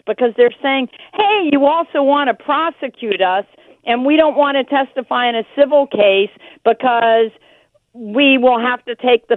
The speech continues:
Fifth Amendment, and then we'll look badly, and we don't want to look badly," you know? So it's, it's, it's sort of gamesmanship because so far the New York Attorney General has won all of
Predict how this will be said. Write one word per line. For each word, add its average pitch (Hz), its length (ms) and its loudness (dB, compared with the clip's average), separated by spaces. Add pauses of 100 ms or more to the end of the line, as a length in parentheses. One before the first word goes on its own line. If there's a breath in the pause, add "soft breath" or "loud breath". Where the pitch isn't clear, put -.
Fifth 254 220 2
Amendment, 240 800 -2
and 220 180 0
then 247 300 0
we'll 226 380 4
look 262 240 2 (160)
badly, 208 1000 0 (180 loud breath)
and 214 160 0
we 233 120 6
don't 254 200 2
want 254 360 2
to 220 80 -4
look 214 320 -2
badly," 180 800 -2
you 226 160 0
know? 220 260 2 (120)
So 254 200 4
it's, 247 200 2 (920)
it's, 269 180 2 (220)
it's - 260 0 (100)
sort 311 200 -2
of 311 80 -2 (160)
gamesmanship 277 1080 0
because 226 500 -2 (160)
so 262 300 -2
far 254 260 -2
the 226 140 -2
New 226 180 -2
York 240 360 2
Attorney 220 440 -4
General 202 440 0
has 202 260 -2
won 233 640 0 (400 soft breath)
all 254 680 0
of 214 540 2